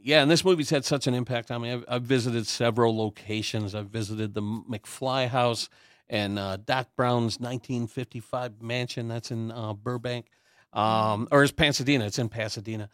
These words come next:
Speaker 1: Um, I snuck into the, uh, church on Highland near Hollywood. Um, and,
Speaker 2: Oh,
Speaker 1: uh,
Speaker 2: the
Speaker 1: the
Speaker 2: Methodist
Speaker 1: the
Speaker 2: church.
Speaker 1: Methodist church. That's where they
Speaker 2: Yeah.
Speaker 1: filmed the Enchantment Under the Sea dance.
Speaker 2: In the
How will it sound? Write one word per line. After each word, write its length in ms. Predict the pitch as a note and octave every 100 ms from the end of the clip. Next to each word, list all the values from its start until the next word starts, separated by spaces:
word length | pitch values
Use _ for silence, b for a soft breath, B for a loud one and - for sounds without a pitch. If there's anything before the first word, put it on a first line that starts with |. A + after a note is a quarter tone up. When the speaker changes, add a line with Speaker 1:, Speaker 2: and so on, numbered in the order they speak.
| b b b
Speaker 1:
Um, 600 | A2+ A2+ A2 G#2+ G#2+ A#2+ - _
I 300 | B2 B2+ B2 -
snuck 640 | - - - D3 D#3 E3+ D#3
into 440 | D3 D3+ C#3+ C#3
the, 340 | B2 A#2 A2 A2+
uh, 180 | G2+ F2+ _
church 500 | - - C#3 C#3+ - -
on 160 | A#2 G#2+
Highland 720 | - - B2 C#3 C#3+ D3 C3
near 180 | A#2 G#2+
Hollywood. 500 | A#2+ B2+ B2+ C3 B2 b b b b
Um, 680 | G#2+ G#2+ G#2+ G#2+ G#2+ G2+ - -
and, 400 | A2 A2 G#2+ A2
Speaker 2:
Oh, 20 |
Speaker 1:
uh, 100 | G3+
Speaker 2:
the 40 | G#3 F3
Speaker 1:
the 20 |
Speaker 2:
Methodist 680 | E3+ G#3 A#3 F3+ D#3+ - -
Speaker 1:
the 80 | A#2+
Speaker 2:
church. 80 |
Speaker 1:
Methodist 480 | B2 C3+ D3+ D3+ D3
church. 220 | E3+ - -
That's 240 | - B2 B2+
where 80 | C3
they 120 | C3+
Speaker 2:
Yeah. 140 | B2
Speaker 1:
filmed 280 | C3+ C3 B2+
the 100 | A#2
Enchantment 600 | G#2+ - C3 C3+ C3+ C3
Under 200 | B2+ B2
the 120 | G#2
Sea 320 | - - C#3+ C#3+
dance. 360 | C3 C3 A#2
Speaker 2:
In 200 | F3+ F3+
the 340 | F3 E3 D#3+